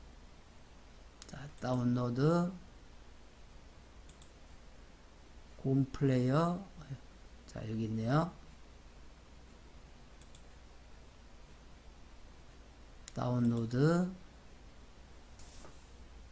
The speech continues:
자, 지금 다운이 되고 있습니다. 예. 예, 다운이 끝났네요. 자, 그러면 여기서도 마찬가지로 자,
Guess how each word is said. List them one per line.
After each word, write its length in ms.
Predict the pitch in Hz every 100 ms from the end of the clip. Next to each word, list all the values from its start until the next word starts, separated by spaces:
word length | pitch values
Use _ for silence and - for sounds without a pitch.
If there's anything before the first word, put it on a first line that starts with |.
| - - - - - - - - -
자, 180 | - 113
지금 240 | 110 123 113
다운이 340 | 139 135 131 123
되고 220 | 127 123
있습니다. 640 | 120 127 113 131 165 165 -
예. 40 | 113
예, 120 | 117 - - - - - - - - - - - - - - - - - -
다운이 380 | 123 127 123 123
끝났네요. 760 | 127 120 117 113 127 165 175 - - - - - - - -
자, 220 | - 120 120
그러면 400 | 127 135 147 135
여기서도 360 | 127 127 139
마찬가지로 1080 | 135 127 139 131 127 127 143 180 196 196 - - - - - - - - - - -
자, 160 | -